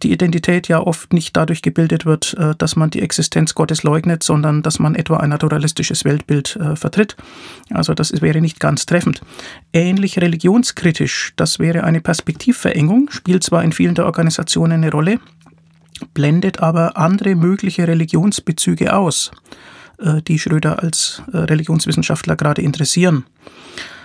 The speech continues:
Die Vokabel humanistisch, auch die ist natürlich entscheidend, aber sie beschreibt einen historischen Wandlungsprozess seit Ende der neunzehn-, der neunzehnhundertachtziger Jahre, als nämlich viele Organisationen,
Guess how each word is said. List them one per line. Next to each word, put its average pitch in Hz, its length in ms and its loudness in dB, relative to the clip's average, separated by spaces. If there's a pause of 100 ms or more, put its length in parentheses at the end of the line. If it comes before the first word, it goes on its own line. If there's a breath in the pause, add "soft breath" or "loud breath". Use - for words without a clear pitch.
(640 loud breath)
Die 180 100 2
Vokabel 170 380 2
humanistisch, 175 720 2
auch 170 180 0
die 226 140 0
ist 254 140 4
natürlich 196 400 0
entscheidend, 180 600 2
aber 196 340 2
sie 208 180 0
beschreibt 185 840 0
einen 185 300 2
historischen 190 560 0
Wandlungsprozess 175 1120 0
seit 170 340 0
Ende 180 260 0
der 175 120 0
neunzehn-, 180 400 -2
der 170 100 4
neunzehnhundertachtziger 170 840 0
Jahre, 175 420 2 (580 loud breath)
als 185 300 -2
nämlich 175 420 2
viele 185 280 0
Organisationen, 180 1040 2